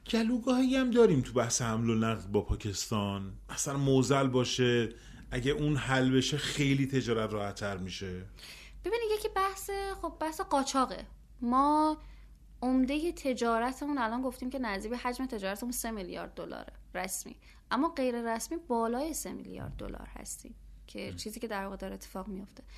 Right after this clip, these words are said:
Speaker 2: اه، بهش نمیشه گفت حالا قاچاق، میشه گفت تجارت غیر رسمی واقعیتاً، چون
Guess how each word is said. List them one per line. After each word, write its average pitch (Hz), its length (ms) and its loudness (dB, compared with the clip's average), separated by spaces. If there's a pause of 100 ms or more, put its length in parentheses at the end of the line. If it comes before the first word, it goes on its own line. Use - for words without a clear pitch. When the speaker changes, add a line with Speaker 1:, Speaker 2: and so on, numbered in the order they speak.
(500)
Speaker 2:
اه، 254 540 0 (680)
بهش 330 380 0
نمیشه 427 220 0
گفت 247 140 -2
حالا 214 180 2
قاچاق، 196 580 -4
میشه 233 260 -8
گفت 302 340 -8
تجارت 202 520 -4
غیر 196 440 0
رسمی 220 500 0
واقعیتاً، 190 800 -6
چون 247 240 -4